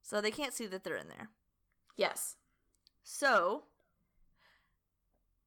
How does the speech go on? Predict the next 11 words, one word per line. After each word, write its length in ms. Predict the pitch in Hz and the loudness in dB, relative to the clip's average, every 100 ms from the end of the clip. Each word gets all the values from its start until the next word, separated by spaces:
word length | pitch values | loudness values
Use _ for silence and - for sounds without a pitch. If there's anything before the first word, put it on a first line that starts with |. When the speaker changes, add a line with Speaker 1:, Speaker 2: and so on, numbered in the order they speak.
| _ _ | _ _
Speaker 1:
that's 220 | - 214 - | 0 0 2
where 120 | 196 | 0
it 80 | 190 | 0
goes 160 | 156 | -4
wrong. 180 | - - | -4 -6
So 200 | - - | -4 2
the 100 | 254 | 2
copepod 680 | 254 339 359 294 254 214 214 226 | 2 0 -2 2 6 8 6 4
has 160 | 220 | 0
now 180 | 226 226 | 2 2
ingested 840 | 247 240 208 196 - 180 165 160 | 2 2 2 2 0 0 0 -2